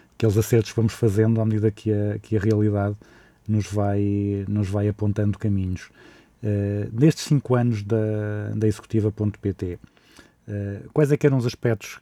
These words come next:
que, críticos da vossa estratégia inicial e o que é que foi, o que é que foi surgindo como, como ajustamento emergente que, que tem corrido bem?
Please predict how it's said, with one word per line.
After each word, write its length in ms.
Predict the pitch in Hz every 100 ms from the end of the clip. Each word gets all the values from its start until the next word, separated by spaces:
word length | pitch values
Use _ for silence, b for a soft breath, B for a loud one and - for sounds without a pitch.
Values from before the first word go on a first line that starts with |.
| -
que, 260 | 107 101 95
críticos 480 | 117 117 110 - 104
da 100 | 107
vossa 260 | 107 -
estratégia 580 | - 110 113 104 92 101
inicial 580 | 98 101 - 110 110 139 b b b _ -
e 60 |
o 60 | 117
que 120 | 131
é 40 |
que 100 | 117
foi, 440 | - 123 117 110 113
o 40 |
que 100 | 113
é 40 | 123
que 80 | -
foi 160 | 123
surgindo 600 | 110 123 104 110 110 107
como, 640 | 104 107 104 104 101 104 104
como 240 | 113 104
ajustamento 720 | 101 - 107 98 101 98 -
emergente 600 | 101 98 98 95 95 - -
que, 360 | 107 98 98
que 100 | -
tem 140 | - 101
corrido 360 | 90 95 82
bem? 100 | 82